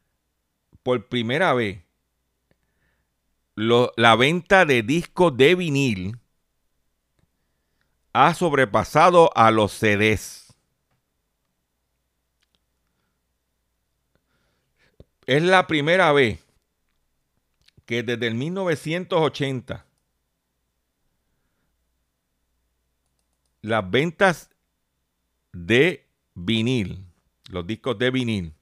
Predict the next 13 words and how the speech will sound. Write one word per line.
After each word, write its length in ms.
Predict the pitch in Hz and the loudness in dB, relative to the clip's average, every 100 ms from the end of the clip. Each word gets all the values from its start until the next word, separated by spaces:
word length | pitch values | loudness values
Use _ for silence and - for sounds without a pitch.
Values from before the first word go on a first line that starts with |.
| _ _ _ _ _ _ _ _ - - | _ _ _ _ _ _ _ _ -20 -14
de 100 | 92 | -14
acetato, 520 | - 90 113 123 104 | -12 -10 -6 -4 -6
como 160 | 87 85 | -8 -8
le 80 | |
llaman 160 | 95 107 | -8 -6
por 140 | 117 | -6
ahí, 240 | 101 80 78 _ _ _ _ _ _ _ _ _ _ _ _ _ _ _ | -6 -6 -14 _ _ _ _ _ _ _ _ _ _ _ _ _ _ _
sobrepasan 960 | - - 135 120 110 - 160 160 185 147 | -8 2 2 4 0 0 0 0 -6 -4
las 200 | 110 92 | -6 -4
ventas 720 | 92 151 131 - 101 - _ _ _ _ _ _ _ _ _ _ _ _ _ _ _ _ _ _ _ _ _ _ _ _ _ _ _ _ - | -6 -6 -8 -14 -20 -20 _ _ _ _ _ _ _ _ _ _ _ _ _ _ _ _ _ _ _ _ _ _ _ _ _ _ _ _ -16
de 440 | 82 110 151 - _ _ _ _ _ _ _ _ _ _ _ _ _ _ _ _ _ _ _ _ _ - | -6 -4 -4 -8 _ _ _ _ _ _ _ _ _ _ _ _ _ _ _ _ _ _ _ _ _ -20
C 520 | - - 113 117 117 | -20 -10 -2 -2 0
D 320 | 107 107 | -2 -4